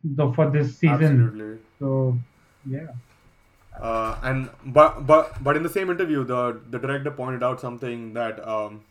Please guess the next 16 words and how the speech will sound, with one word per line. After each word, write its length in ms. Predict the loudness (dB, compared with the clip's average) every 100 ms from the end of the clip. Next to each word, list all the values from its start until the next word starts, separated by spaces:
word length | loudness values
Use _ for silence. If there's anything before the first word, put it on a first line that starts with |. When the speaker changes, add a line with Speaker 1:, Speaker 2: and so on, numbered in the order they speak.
| _ _ _ _ _ _ _ -4
Speaker 2:
I 100 | 0
guess 220 | 0 0
although, 400 | -2 0 0 0
like, 220 | 0 -2 -10 -20 _
the 160 | -10
Drive 220 | -4 -2 -4
to 80 |
Survive 280 | -6 -6 -6
season 360 | -8 -10 -10 -12 _
three 560 | -12 -10 -8 -10 -12 -18 _ _ _ _ _ _ _ _ _ _ _ -6
didn't 160 | -2
exactly, 520 | -2 0 2 2 0 0
like, 120 | -2
you 60 |
know, 240 | -4 -8 -10
it, 100 | -16